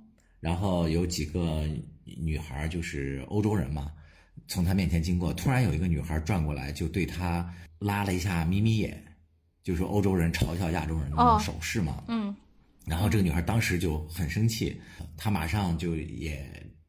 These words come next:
Speaker 1: 追上去了，她就一直在拍没停，她就追问那个女孩说：“你刚才对我做的这个手势是什么意思？你能不能对我们的，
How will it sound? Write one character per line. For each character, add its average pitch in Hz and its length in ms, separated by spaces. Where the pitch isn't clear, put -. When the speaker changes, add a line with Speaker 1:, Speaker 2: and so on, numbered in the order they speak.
Speaker 1:
追 139 220
上 139 160
去 73 140
了， - 180
她 - 100
就 90 80
一 110 120
直 107 100
在 87 140
拍 85 200
没 85 160
停， 76 400
她 101 80
就 98 80
追 127 200
问 131 180
那 87 80
个 80 60
女 76 100
孩 69 240
说 95 420
：“你 95 120
刚 113 160
才 127 80
对 120 120
我 85 100
做 101 160
的 87 80
这 90 100
个 98 80
手 71 160
势 87 280
是 82 160
什 85 100
么 78 80
意 107 160
思？ 82 260
你 85 120
能 82 100
不 101 80
能 101 80
对 101 160
我 71 120
们 73 120
的， 80 260